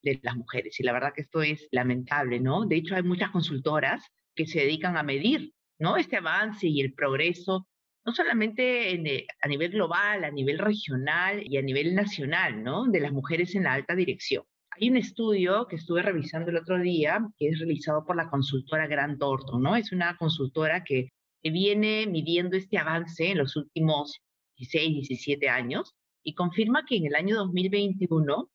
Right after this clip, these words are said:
el promedio de mujeres en puestos de alta dirección a nivel mundial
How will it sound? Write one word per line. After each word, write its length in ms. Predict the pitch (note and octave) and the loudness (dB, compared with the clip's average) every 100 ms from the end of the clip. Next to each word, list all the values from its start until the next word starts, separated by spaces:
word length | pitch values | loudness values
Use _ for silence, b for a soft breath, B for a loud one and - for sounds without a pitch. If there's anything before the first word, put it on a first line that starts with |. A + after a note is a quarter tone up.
| _ | _
el 220 | F3+ E3 | 0 0
promedio 460 | E3 D3+ E3+ A3 C#4+ | -2 -2 0 0 2
de 80 | |
mujeres 500 | G#3+ C#3 E3+ E3 G#3 | 2 2 0 0 0
en 140 | D#3+ C3+ | 0 0
puestos 320 | D#3 - G#3 | -2 -2 -2
de 140 | D#3+ | 0
alta 200 | B2+ D3+ | 0 0
dirección 480 | A3+ G3 - - E3 | 0 -2 -4 -2 0
a 60 | F3+ | 2
nivel 240 | C#3+ C#3+ | 2 2
mundial 420 | F3 D#3+ D#3+ G#3 | 0 0 0 0